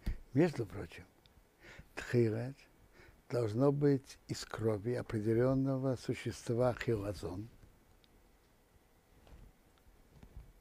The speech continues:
который, э,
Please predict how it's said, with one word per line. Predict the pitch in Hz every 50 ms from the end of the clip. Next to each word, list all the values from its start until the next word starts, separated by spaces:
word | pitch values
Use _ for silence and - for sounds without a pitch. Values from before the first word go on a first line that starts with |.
| - _ _ _ _ - - - _ - - - - - - - - - - - - - - - - - - - - - -
который, | - 117 110 - - - 156 165 156 139 127 120 117 113 107 92 - - - - - - - - - -
э, | 147 151